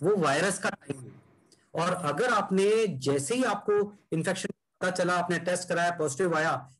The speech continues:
आपका loss of taste और smell, तो आपने अगर, अ, test कराया, वो पॉजिटिव आया और आपने तुरंत अगर antiviral चालू की,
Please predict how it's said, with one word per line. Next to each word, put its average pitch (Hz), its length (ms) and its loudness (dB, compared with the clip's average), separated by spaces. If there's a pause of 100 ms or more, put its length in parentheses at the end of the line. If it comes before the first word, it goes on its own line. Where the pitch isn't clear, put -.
आपका 151 480 0
loss 160 320 2
of 175 60 -2 (120)
taste 170 300 0
और 180 260 0 (100)
smell, 170 320 0 (840)
तो 170 60 2
आपने 160 420 2
अगर, 190 300 4
अ, 165 440 2 (460)
test 165 400 -2
कराया, 170 240 2
वो 185 140 4
पॉजिटिव 170 480 0
आया 165 200 2
और 190 500 -2 (380)
आपने 160 340 0
तुरंत 240 640 0
अगर 208 200 0
antiviral 180 540 2
चालू 160 260 0
की, 135 300 -10